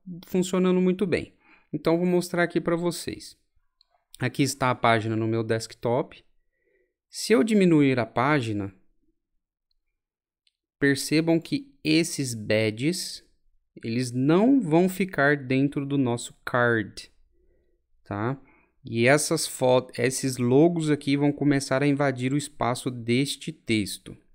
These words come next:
Então, eu vou continuar diminuindo. Ó,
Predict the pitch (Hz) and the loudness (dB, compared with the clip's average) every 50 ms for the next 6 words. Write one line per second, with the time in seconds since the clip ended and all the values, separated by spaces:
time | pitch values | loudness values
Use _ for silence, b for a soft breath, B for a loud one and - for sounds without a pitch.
0 | _ _ _ _ _ _ _ _ _ _ _ _ _ _ _ _ _ _ _ _ | _ _ _ _ _ _ _ _ _ _ _ _ _ _ _ _ _ _ _ _
1 | _ _ _ 110 110 110 110 110 107 - _ - - _ _ - _ - 127 127 | _ _ _ -4 -2 -2 -2 -4 -6 -8 _ -20 -20 _ _ -20 _ -4 -2 -2
2 | 123 117 - - 117 113 113 113 110 110 110 110 107 110 110 107 104 98 98 101 | -2 -2 -4 -4 -2 0 0 0 0 0 -2 0 0 0 0 0 0 0 0 0
3 | 117 135 170 214 233 - - _ _ _ _ _ _ _ _ - 107 95 87 | 0 0 -2 -2 -4 -6 -12 _ _ _ _ _ _ _ _ -4 -4 -4 -4